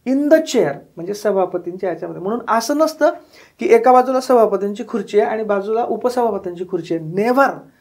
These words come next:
खुर्ची एकच असते आणि ती सभापतींचीच असते आणि तिथे जो बसतो, सभापती बसोत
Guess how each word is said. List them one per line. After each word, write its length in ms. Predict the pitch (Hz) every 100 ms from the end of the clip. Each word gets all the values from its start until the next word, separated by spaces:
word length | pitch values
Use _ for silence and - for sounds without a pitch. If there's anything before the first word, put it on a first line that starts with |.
| _ -
खुर्ची 460 | 247 240 262 320
एकच 400 | 269 277 294 302
असते 300 | 294 285 247
आणि 260 | 185 196 220
ती 80 | 247
सभापतींचीच 920 | 247 226 220 214 220 226 220 302 330
असते 360 | 269 269 - 175 170 _ _ _ _ _
आणि 120 | 233
तिथे 260 | 240 269 277
जो 280 | 185 285 339
बसतो, 500 | 330 - 185 - - _ _ _ -
सभापती 540 | - 165 185 220 247 285
बसोत 320 | 277 277 330